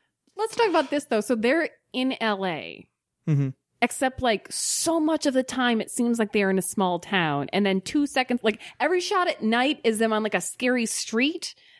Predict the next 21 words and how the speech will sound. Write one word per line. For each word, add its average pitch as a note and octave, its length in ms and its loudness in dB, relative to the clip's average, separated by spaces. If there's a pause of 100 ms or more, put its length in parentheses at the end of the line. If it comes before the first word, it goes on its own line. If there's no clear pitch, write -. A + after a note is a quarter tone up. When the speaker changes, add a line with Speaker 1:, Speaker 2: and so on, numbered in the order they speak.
Speaker 1:
that A3+ 100 0
I'm A#3 60 2
like, A3 220 -2
"Yes, A#3+ 300 -2
they're G#3+ 100 2
in G#3+ 200 0
L G3+ 180 2
A." F#3+ 260 0
And B3 80 2
then, C4+ 100 2
like, C4 140 0 (360)
their, E4 200 2 (300)
their C#4 340 0 (360)
school F4 580 0
is, A3 120 0
like, B3 120 0
in C4+ 80 2
the B3+ 60 2
middle B3 240 2
of F3 100 2
a - 40 -20